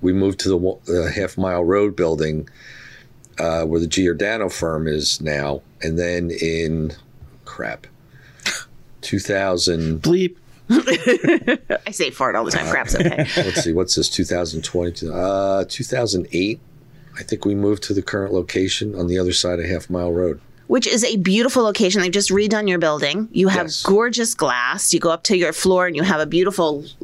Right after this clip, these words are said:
Speaker 3: balcony that looks over into the
Speaker 1: Yep.
Speaker 3: lobby, nice open ceilings,
Speaker 1: Yep.
Speaker 3: and then your office is awesome. You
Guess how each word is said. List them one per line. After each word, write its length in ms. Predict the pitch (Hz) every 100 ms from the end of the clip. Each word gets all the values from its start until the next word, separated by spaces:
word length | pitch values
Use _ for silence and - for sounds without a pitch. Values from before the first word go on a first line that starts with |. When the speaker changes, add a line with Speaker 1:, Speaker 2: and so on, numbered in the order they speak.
| -
Speaker 3:
balcony 560 | 165 156 - 175 175
that 140 | 170 156
looks 220 | 143 -
over 580 | - 165 165 165 170 165 - - -
into 240 | - 170 185
the 100 | 202
Speaker 1:
Yep. 80 | 151
Speaker 3:
lobby, 560 | 180 185 185 185 180
nice 260 | 175 151 160
open 260 | 165 160 156
ceilings, 480 | - 170 170 165 165
Speaker 1:
Yep. 80 |
Speaker 3:
and 120 | 160 156
then 80 |
your 180 | 160 151 -
office 320 | 156 185 196
is 140 | 185
awesome. 340 | 156 165 160 175 - - - - -
You 260 | 240 330